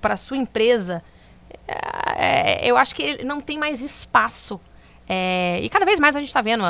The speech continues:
principalmente pensando lá de, do ponto de vista corporativo das empresas,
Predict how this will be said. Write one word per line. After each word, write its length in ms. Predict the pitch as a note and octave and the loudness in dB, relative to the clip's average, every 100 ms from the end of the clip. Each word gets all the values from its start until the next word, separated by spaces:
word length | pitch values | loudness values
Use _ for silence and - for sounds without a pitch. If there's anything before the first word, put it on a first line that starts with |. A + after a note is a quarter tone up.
| F#3 | -2
principalmente 280 | - A3 A#3 | -6 -8 -6
pensando 380 | - A3 B3 A#3+ | -2 -4 -2 -2
lá 160 | G#3+ G#3+ | 0 0
de, 120 | F#3+ | -2
do 400 | G3 F#3 G3 G3 | -10 -10 -6 -6
ponto 160 | - G#3+ | -4 -4
de 60 | |
vista 180 | G3 G#3+ | -4 -4
corporativo 500 | G#3+ - F#3 - A3+ | 0 4 2 0 -2
das 160 | G3+ F#3+ | -2 -2
empresas, 320 | F#3+ G#3+ | -4 -4